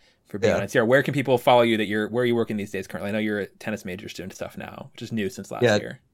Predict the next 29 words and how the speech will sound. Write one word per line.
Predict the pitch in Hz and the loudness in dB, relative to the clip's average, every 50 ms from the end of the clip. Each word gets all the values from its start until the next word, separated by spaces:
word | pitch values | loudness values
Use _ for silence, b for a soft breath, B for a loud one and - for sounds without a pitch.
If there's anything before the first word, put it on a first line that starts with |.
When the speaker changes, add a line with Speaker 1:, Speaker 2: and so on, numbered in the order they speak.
| _ _ _ _ | _ _ _ _
Speaker 2:
Yeah, | - 110 113 104 92 | 2 4 4 4 4
yeah, | 80 80 107 87 90 | 2 2 0 0 2
doing | 107 120 104 98 | 2 2 2 2
some | - 131 117 | 0 0 0
for | 107 92 | 0 0
Tennis | 98 113 107 95 - | 0 0 0 0 -2
Majors | - 110 107 104 104 104 104 101 98 98 104 107 | 0 0 0 2 2 2 2 2 0 0 -2 -2
and | 101 90 85 95 95 95 101 95 98 - _ _ _ _ _ | -4 -4 -4 -4 -6 -6 -6 -8 -8 -10 _ _ _ _ _
Tennis | - 120 113 113 - | 0 0 0 2 2
Balls | - 113 110 107 104 104 107 98 107 123 113 | 2 4 4 6 4 4 2 2 0 -2 -2
and | 107 101 101 | -2 -2 -2
my | 101 107 107 | 0 0 0
own | 101 101 120 | 0 -2 0
site, | - 113 104 104 - - _ _ _ - | 2 2 2 2 0 -4 _ _ _ -8
The | 110 | -2
Grandstand. | 104 113 110 110 107 - - 110 107 107 104 101 113 113 - - _ _ _ _ _ _ _ _ _ _ _ _ _ - | -2 0 0 0 -2 0 0 2 2 2 2 0 -2 -4 -6 -10 _ _ _ _ _ _ _ _ _ _ _ _ _ -8
And, | - 104 95 98 | -6 -4 -2 -2
uh, | 92 98 85 92 87 101 113 - _ - - _ _ _ - 123 | -2 0 0 0 -2 -4 -4 -8 _ -20 -20 _ _ _ -4 0
Diamondator | - 110 110 110 110 113 110 110 110 113 113 | 2 4 4 4 2 2 2 2 2 2 2
on | 107 107 | 2 0
Twitter. | 110 - 120 117 110 113 113 117 - | 2 2 4 6 6 4 4 2 -2
You | - - | -6 -6
can | 107 98 104 | -4 -6 -4
see | - - 104 101 | -2 -2 -2 0
more | 101 107 104 104 104 101 113 | 0 0 2 2 2 0 -2
good | - - 120 110 104 | -2 -2 -2 0 0
projections | - 110 107 107 107 113 - - 110 107 104 107 | 0 0 2 2 2 2 0 -2 -2 -2 0 0
like | 104 104 | 0 0
Rublev, | - 110 110 110 107 117 113 110 107 110 123 - | 2 0 0 2 4 4 4 6 4 4 2 -2